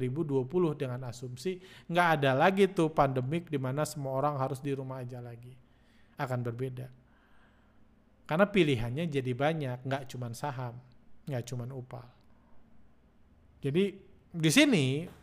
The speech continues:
kalau kita lihat ada banyak hal yang bisa berkaitan. Ketika tok resesi, apakah market akan crash? Jawabannya saya yakin tidak.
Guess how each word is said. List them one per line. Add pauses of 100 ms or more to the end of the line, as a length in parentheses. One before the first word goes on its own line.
(140)
kalau
kita
lihat
ada
banyak
hal
yang
bisa
berkaitan. (920)
Ketika
tok
resesi,
apakah
market
akan
crash?
Jawabannya
saya
yakin
tidak.